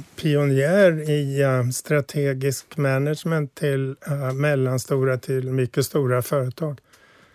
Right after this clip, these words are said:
Eh, för han hade just den frågan,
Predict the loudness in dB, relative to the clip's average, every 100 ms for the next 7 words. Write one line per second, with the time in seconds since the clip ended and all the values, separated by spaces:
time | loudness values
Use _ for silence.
0 | _ _ -4 -2 -2 -2 0 -2 0 -2
1 | -2 -2 0 0 -2 -2 -2 0 -2 -2
2 | -2 -2 -2 -2 -2